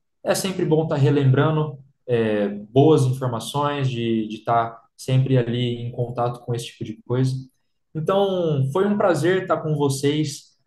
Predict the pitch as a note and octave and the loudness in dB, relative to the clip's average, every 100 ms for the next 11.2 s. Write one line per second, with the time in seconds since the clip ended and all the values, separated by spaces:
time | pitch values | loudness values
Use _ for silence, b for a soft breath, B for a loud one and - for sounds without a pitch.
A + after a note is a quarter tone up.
0 | - B2 C3+ C3+ C3+ C3 C3+ C3+ C3 C3 | -6 -4 2 4 6 4 4 4 4 2
1 | C3+ B2+ B2 C#3 C3+ B2+ A#2+ - C3+ C3+ | 0 0 0 2 2 2 0 -4 -2 2
2 | C3 B2+ A#2+ - A#2 A2+ G#2+ G#2 _ B2 | 4 2 -2 -6 -6 -8 -10 -14 _ -8
3 | B2 G#2+ - C#3 D#3 F3 E3+ b b b | -8 -6 0 0 0 -4 -8 b b b
4 | _ C3 C3+ C#3 C#3+ C#3 C3+ C3+ - D3 | _ 4 6 8 6 6 2 0 -2 0
5 | D3 D3 C#3+ C3 G#2+ G#2 - _ A#2+ B2 | 0 0 2 4 2 -2 -10 _ -10 -2
6 | C3 D#3 F3+ E3 D#3 D3+ D3+ C3 B2 D3+ | 0 0 0 -2 -2 0 0 0 2 2
7 | D#3 C3+ C3 - _ _ _ - C3+ C3 | 2 0 -6 -10 _ _ _ -4 -2 0
8 | D3 C#3 C#3+ C3+ C3+ B2+ C3+ C#3 - C3+ | -2 -2 -2 0 0 2 2 0 2 2
9 | C3 C3+ C3 C3+ C3+ - B2+ A2+ - B2 | 4 4 4 4 2 -2 -4 -4 -2 -4
10 | G#2+ B2 C#3+ C3+ A2 G#2 - A#2 C#3 C#3+ | 0 0 0 -2 -4 -6 -2 0 0 -4
11 | - | -14